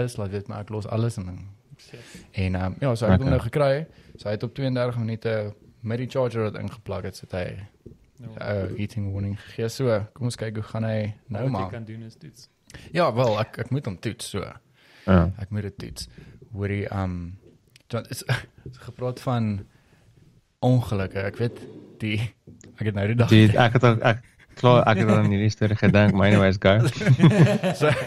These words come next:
Speaker 1: ek dink dit was graad, eh, graad tien ook gewees.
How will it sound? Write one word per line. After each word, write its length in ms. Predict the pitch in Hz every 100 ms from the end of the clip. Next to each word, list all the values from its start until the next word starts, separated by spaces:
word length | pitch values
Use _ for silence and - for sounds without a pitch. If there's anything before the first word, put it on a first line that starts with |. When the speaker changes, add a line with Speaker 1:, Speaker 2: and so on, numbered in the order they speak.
| - - - - - - -
Speaker 1:
ek 80 | 135
dink 160 | 185 214
dit 80 | 185
was 160 | 180
graad, 380 | - 170 156 -
eh, 600 | - _ - 123 120 156 117
graad 220 | 160 151
tien 200 | 175 165
ook 160 | 151 139 98
gewees. 400 | 95 - -